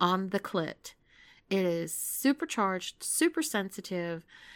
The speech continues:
and ladies, it is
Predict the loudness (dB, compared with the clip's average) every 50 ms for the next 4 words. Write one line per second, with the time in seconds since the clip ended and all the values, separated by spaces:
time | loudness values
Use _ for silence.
0 | -20 -20 -20 -14 _ -4 -2 -2 0 0 0 0 0 0 -2 -4 -6 -8 _ _
1 | _ _ _ _ _ _ _ _ _ _ _ _ _ _ _ _ _ _ _ -2
2 | 2 6 8 8 8 8 8 6 6 4 2 0 2 2 2 4 2 0 -2